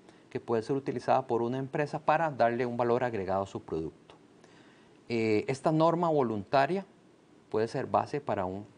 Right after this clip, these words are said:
puede ser tomada como base para un reglamento técnico y entonces comienzan a articularse. Entonces, ¿cuál es la necesidad acá? Que las normas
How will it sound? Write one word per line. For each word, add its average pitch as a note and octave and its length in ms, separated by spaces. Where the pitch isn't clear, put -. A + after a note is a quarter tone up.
puede F2 200
ser G#2 220
tomada F#2 380
como F2+ 280
base F#2 240
para F#2 180
un F#2+ 80
reglamento G#2+ 420
técnico E3 480
y - 40
entonces A#2+ 240
comienzan A2 640
a A2 120
articularse. E2 720
Entonces, D#3 340
¿cuál D#3+ 180
es F3 60
la E3+ 100
necesidad C3 480
acá? D#3+ 300
Que B2+ 140
las A2 120
normas D3 600